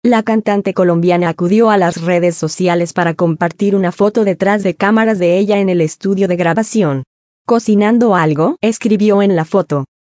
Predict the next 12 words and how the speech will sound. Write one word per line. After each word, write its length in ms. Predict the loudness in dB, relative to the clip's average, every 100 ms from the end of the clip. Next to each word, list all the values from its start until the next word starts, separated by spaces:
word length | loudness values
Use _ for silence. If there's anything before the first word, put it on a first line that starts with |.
| _ -2
Los 200 | -2 0
fanáticos 600 | 0 0 0 -2 -2 0
allanaron 560 | 0 2 2 2 2
la 120 | 0
sección 480 | -2 -4 -2 0 2
de 80 | 0
comentarios 680 | 0 0 -2 0 0 0 0
con 140 | -2
mensajes 580 | 0 -2 -2 -4 -2 -4
esperanzadores 880 | -6 -2 0 0 0 0 2 0 0
como, 280 | 0 0 -2
"Finalmente, 840 | 0 0 2 2 2 0 0 -2